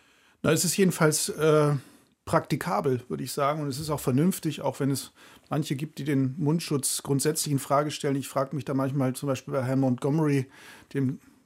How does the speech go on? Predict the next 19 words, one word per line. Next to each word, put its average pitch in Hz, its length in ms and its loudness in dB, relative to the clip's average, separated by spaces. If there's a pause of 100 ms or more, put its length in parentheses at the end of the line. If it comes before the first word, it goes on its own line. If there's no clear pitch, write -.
Weltärztepräsident, 143 1120 -2
was 127 140 -4
immer 143 180 -2
das, 131 260 -4 (100)
äh, 131 80 -8
sein 139 280 0
mag, 143 320 0
äh, 139 180 -4
warum 135 240 -2
er 135 80 0
das 131 160 -4
so 139 100 -2
grundsätzlich 143 440 -2
in 123 80 2
Frage 147 280 0
stellt 147 220 -4
und 139 100 0
die 131 60 0
ganze 135 380 -2